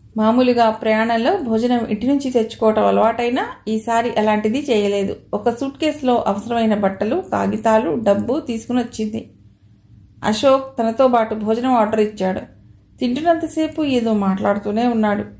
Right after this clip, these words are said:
అనుకోకుండా పై బర్త్ వాళ్ళు కిందకి దిగి కాసేపు మాట్లాడటం మొదలెట్టారు. నిద్ర వస్తోందంటూ ముసుగు పెట్టింది.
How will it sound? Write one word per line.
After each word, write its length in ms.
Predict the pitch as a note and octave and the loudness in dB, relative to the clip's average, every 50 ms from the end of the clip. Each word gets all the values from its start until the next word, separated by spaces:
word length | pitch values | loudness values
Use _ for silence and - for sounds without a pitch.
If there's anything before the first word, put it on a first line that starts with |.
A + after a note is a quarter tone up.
| - - | -10 -4
అనుకోకుండా 720 | G#3 A#3 C4 C4 F4 E4 E4+ D4 C#4 B3+ B3 B3 A#3 A3 A3 - - - - - _ - - - - - | -2 0 0 2 0 0 2 0 0 2 2 2 2 0 -2 -6 -12 -20 -20 -20 _ -20 -20 -8 0 0
పై 140 | A3 A3 A3+ | 2 2 4
బర్త్ 320 | A#3 B3 A#3 A#3+ - A#3+ | 2 2 0 0 -2 -2
వాళ్ళు 260 | A3+ A3 A3 G#3+ G#3+ | 2 2 2 2 0
కిందకి 380 | G#3+ - A3 A3 G#3+ A3 A3+ A3 | -2 -2 -2 -2 0 0 -2 -2
దిగి 380 | A3 A3 A3 A#3+ C#4 G#4+ G#4+ - - | -2 -2 -2 0 -2 -2 -2 -4 -8
కాసేపు 400 | - G3+ G3+ G3 G#3 A3 G#3+ A3+ | -8 -8 -6 -4 -4 -4 -2 0
మాట్లాడటం 640 | G#3+ G#3 G#3 G#3 A3 G#3+ - A#3+ A3 B3 A#3 A#3 D4 | 0 0 0 0 0 0 0 0 0 2 0 0 0
మొదలెట్టారు. 600 | D4 A3 G3 G3+ G3 G3 G3+ G3 G#3 G#3+ G#3+ G#3+ - - - - - - _ _ _ - _ - - _ - - - - | 0 0 0 0 -2 -4 -4 -4 -4 -4 -4 -6 -12 -16 -20 -20 -20 -20 _ _ _ -20 _ -20 -20 _ -20 -18 -8 -2
నిద్ర 280 | A3 G#3 G3 A#3+ D4 | -2 0 0 2 2
వస్తోందంటూ 640 | D#4+ D4+ C#4+ D4 - C4 A#3+ A#3 A3+ G#3+ G#3+ A3+ A#3+ | 2 2 0 0 0 0 0 2 2 0 0 0 0
ముసుగు 320 | B3 A#3+ A3+ - A#3+ C4 | 0 0 -2 -2 -2 2
పెట్టింది. 580 | C4 A#3+ G#3+ - G3 G3 G#3 - - - - | 2 2 2 2 -2 -2 -2 -2 -6 -10 -12